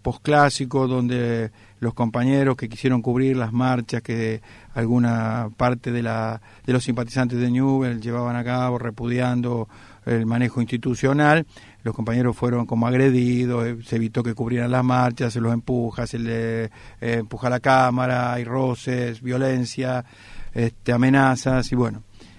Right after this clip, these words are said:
todo eso fue denunciado, tuvimos una reunión en el Consejo Deliberante de Rosario que también se preocupó por esto para ver cómo se podían establecer medidas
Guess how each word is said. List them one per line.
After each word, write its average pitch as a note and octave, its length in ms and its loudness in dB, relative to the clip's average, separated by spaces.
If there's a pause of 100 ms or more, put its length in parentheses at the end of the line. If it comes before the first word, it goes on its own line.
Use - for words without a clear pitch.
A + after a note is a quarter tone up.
(160)
todo B2 220 2
eso A#2+ 220 -2
fue A#2+ 180 -2
denunciado, D3 1040 6
tuvimos A#2+ 320 0
una B2 160 0
reunión B2+ 380 2
en B2 60 2
el A#2 100 -2
Consejo A#2+ 400 -4
Deliberante A#2+ 340 -2
de A#2+ 100 -2
Rosario A#2+ 460 -2
que A#2 80 -4
también A#2+ 240 0
se A#2 140 -6
preocupó A#2 340 -4
por A#2+ 180 -2
esto B2+ 220 -2
para A#2 180 -2
ver A#2+ 140 -4
cómo B2 240 -2
se A2 160 -8
podían A#2+ 320 -2
establecer A#2+ 500 -4
medidas B2 440 0